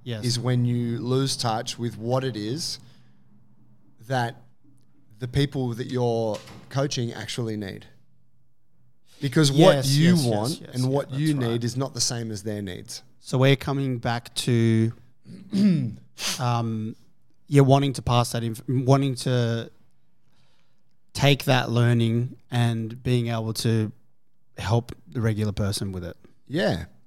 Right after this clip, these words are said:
Speaker 2: 'Cause you, you
Speaker 1: 'Cause
Speaker 2: know,
Speaker 1: you
Speaker 2: you're
Speaker 1: can, as, sorry, as an individual, you can do whatever dogma you want and stay in that corner.
Speaker 2: Yeah,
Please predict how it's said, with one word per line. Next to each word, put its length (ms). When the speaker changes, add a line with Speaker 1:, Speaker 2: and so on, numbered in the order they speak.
Speaker 2:
'Cause 220
you, 320
you 120
Speaker 1:
'Cause 100
Speaker 2:
know, 60
Speaker 1:
you 80
Speaker 2:
you're 180
Speaker 1:
can, 220
as, 200
sorry, 240
as 180
an 100
individual, 580
you 100
can 140
do 140
whatever 260
dogma 300
you 120
want 220
and 100
stay 240
in 80
that 160
corner. 360
Speaker 2:
Yeah, 360